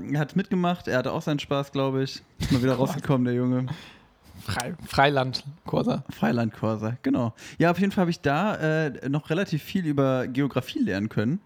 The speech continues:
Speaker 1: weil, äh, was ich nicht wusste, Kroatien ist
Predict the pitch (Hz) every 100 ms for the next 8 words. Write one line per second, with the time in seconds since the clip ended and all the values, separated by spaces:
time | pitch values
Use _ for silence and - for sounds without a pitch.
0 | - - - _ - 107 117 135 165 254
1 | - - 104 104 - 107 117 131 127 117
2 | 117 - 147 - _ - 123 113 120 -
3 | 151 175 - 127 - - -